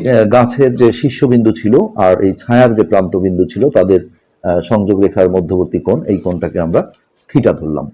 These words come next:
হ্যাঁ, এখানে লিখে দেওয়া আছে যে গাছের ছায়ার, গাছের শীর্ষবিন্দু এবং গাছের ছায়ার প্রান্তবিন্দুর সংযোগ রেখার সাথে থিটা কোণ তৈরি করে, এটাও আমরা ধরে নিলাম। তো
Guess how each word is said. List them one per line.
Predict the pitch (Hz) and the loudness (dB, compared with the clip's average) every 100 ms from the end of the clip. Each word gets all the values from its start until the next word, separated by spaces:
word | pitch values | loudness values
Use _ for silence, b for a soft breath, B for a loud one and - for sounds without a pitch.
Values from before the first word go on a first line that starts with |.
| _ _ _ _ - | _ _ _ _ -10
হ্যাঁ, | 95 - | -8 -6
এখানে | 101 113 98 123 | -6 -4 -2 2
লিখে | 120 123 110 | 2 4 4
দেওয়া | 101 | 4
আছে | 95 156 | 2 -2
যে | 101 | 0
গাছের | 92 107 - 117 120 | 2 2 2 0 0
ছায়ার, | 110 101 104 87 - _ _ - 110 | 0 2 2 0 -12 _ _ -4 0
গাছের | 113 135 123 | 0 0 -4
শীর্ষবিন্দু | 127 117 131 123 127 147 | -4 -2 0 2 2 2
এবং | 117 120 104 | 2 4 2
গাছের | 104 123 107 | 2 0 0
ছায়ার | - 95 90 | 0 0 0
প্রান্তবিন্দুর | - 107 98 107 107 92 135 - | 0 0 0 0 0 0 0 -2
সংযোগ | 107 101 101 101 | -6 -2 0 2
রেখার | 92 107 104 | 0 -2 -6
সাথে | 90 95 170 - - - - | -6 -4 -4 -6 -18 -20 -2
থিটা | 143 120 98 | 2 4 2
কোণ | 95 85 | 0 0
তৈরি | 85 82 | 0 2
করে, | 104 151 | 2 2
এটাও | 98 90 | 2 0
আমরা | 80 104 | 0 -2
ধরে | 101 85 | -2 -4
নিলাম। | 69 67 - _ _ _ _ | -6 -10 -16 _ _ _ _
তো | _ | _